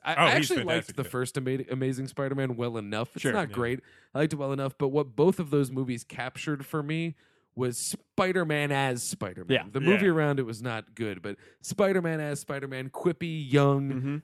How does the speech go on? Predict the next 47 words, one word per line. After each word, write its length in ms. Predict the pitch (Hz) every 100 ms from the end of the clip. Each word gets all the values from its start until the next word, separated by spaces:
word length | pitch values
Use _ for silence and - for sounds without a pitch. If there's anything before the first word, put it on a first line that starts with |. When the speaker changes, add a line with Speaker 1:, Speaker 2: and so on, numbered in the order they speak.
| -
Speaker 1:
uh, 300 | - 120 113 117 120 123
that 200 | 156 160
was 200 | 131 110
there. 380 | 107 95 90 -
Um, 460 | 110 110 104 101 95 _ _ _ _
that's 160 | 156 165
something 200 | 208 165
that 100 | 156
I 40 |
think 220 | 143 147 127
none 280 | 135 151
of 60 | 147
the 80 | 120
Raimis, 440 | 110 107 104 110
and 60 | 131
I 40 |
still 240 | 151 - 208
think 180 | 175 156
that 200 | 143 -
Spider-Man 480 | - 143 127 117
Two 180 | 117 127
is, 100 | 120 -
is 160 | - 104
my 120 | 104
favorite 380 | 107 117 107 98
Spider-Man. 600 | - 104 98 95 95 90
Speaker 3:
Mm-hmm. 180 | 139 143 190 - _
Speaker 1:
Uh, 160 | 127 123
none 260 | 143 220
of 80 | 233
those 160 | 214 196
Speaker 2:
Superhero 40 |
Speaker 1:
really 80 | - 165
Speaker 2:
movie, 60 | 147
maybe, 40 | 110
Speaker 1:
captured. 480 | 151 135 92 117 -
Speaker 2:
yeah. 40 | 101
Speaker 1:
It's, 120 | 139
it's 160 | 175 160
my 120 | 170
favorite 300 | 220 208 151
superhero 380 | 151 127 113 101
movie, 220 | 110 147
Speaker 3:
Mm-hmm. 80 | 156
Speaker 1:
hands 200 | 107 87
Speaker 2:
Yeah. 60 | 117
Speaker 1:
down. 160 | 95